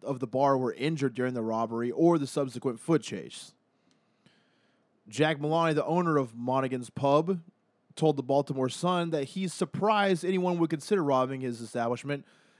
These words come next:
considering it's a known hangout for off-duty cops. He said, "It's kind of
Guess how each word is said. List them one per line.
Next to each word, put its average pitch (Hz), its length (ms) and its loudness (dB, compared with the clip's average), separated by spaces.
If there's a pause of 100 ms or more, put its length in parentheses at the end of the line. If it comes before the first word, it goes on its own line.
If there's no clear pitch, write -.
(140)
considering 139 760 -2 (260)
it's - 200 -8
a 131 40 -2
known 139 460 0 (220)
hangout 143 480 -2
for 120 120 -4
off-duty 120 380 -2
cops. 131 480 0
He 123 60 -10
said, 127 180 -2
"It's - 200 -8 (120)
kind 170 300 -2
of 135 100 -2